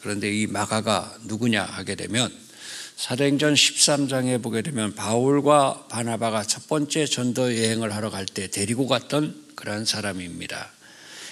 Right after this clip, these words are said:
그런데 이 마가가 이 선교 여행을 끝까지 다 마치지 못하고 중간에 포기하고 예루살렘으로 돌아가 버렸습니다. 그리고 바울과 바나바가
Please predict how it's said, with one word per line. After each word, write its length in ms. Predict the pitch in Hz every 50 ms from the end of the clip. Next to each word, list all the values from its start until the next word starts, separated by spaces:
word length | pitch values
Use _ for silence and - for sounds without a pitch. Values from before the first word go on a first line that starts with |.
| -
그런데 240 | - - 170 180 196
이 60 | 190
마가가 600 | 170 151 131 123 113 123 127 127 139 113 - - - - - - _ _ - - - - - - -
이 100 | 151 156
선교 560 | 147 - - 170 180 185 160 180 180 175 160
여행을 420 | 143 139 131 131 131 135 139 135
끝까지 480 | - - - - - - 139 123 123 117
다 180 | - 120 117 107
마치지 480 | 101 104 110 110 - - - - 123
못하고 580 | 110 107 98 - - 101 101 95 98 101 90 90 -
중간에 840 | - - 123 120 117 120 123 120 127 139 135 131 123 120 127 123 - -
포기하고 840 | - - 165 165 156 - 143 123 107 104 101 107 120 127 127 127 - 113
예루살렘으로 840 | 123 123 117 120 - - 120 113 113 107 104 104 104 98 87 - - -
돌아가 340 | - 110 110 110 101 104 92
버렸습니다. 680 | - 107 101 104 92 - - 90 87 90 87 85 - - - - - - - - - - - - -
그리고 300 | - - 110 107 110 107
바울과 600 | - - 110 110 110 113 117 120 131 120 135 131
바나바가 720 | 117 - 110 104 107 101 90 95 95 104 139 165 160 -